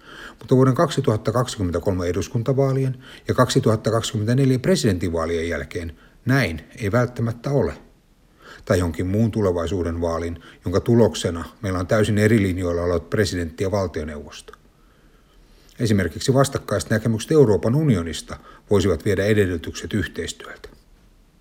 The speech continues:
Toki perustuslain mukaan presidentin ja hallituksen erimielisyydessä eduskunta ratkaisee loppujen lopuksi asian. Tällaisena maailman aikana näin hidas ja repivä tapa hoitaa asioita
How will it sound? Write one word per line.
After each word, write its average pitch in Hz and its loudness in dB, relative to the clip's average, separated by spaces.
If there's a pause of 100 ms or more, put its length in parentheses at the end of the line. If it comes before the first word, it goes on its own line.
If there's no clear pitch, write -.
(1900)
Toki 185 -2
perustuslain 95 0
mukaan 90 -4
presidentin 90 -2
ja 87 -2
hallituksen 90 -4
erimielisyydessä 95 -2 (320)
eduskunta 139 2
ratkaisee 107 2
loppujen 90 0
lopuksi - -6
asian. 80 -8 (1160)
Tällaisena 90 0
maailman 95 0
aikana 85 -6
näin 101 0
hidas 101 -4 (100)
ja 87 -4
repivä 101 2
tapa 78 -6
hoitaa 87 -2
asioita 80 -4